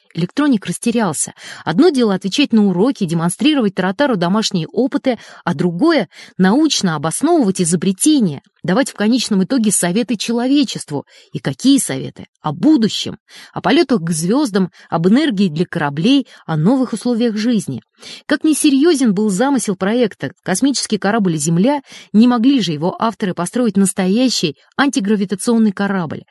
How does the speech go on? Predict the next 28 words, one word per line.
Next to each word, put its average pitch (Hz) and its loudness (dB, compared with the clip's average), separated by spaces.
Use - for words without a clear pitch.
Ответы 214 0
на 160 -2
все 302 -2
важные 226 2
вопросы 220 -2
о 175 -2
будущем 269 0
требовали 285 0
бесконечных 269 -2
расчётов, 240 -2
перебора 214 2
огромного 262 0
числа 233 -2
вариантов. 202 -2
Ни 214 6
одна 240 0
в 127 -10
мире 151 -6
машина 233 0
не 196 4
решила 220 0
бы 151 -4
такие 151 -4
задачи 165 -2
и 202 2
за 185 4
миллион 220 4
лет, 262 0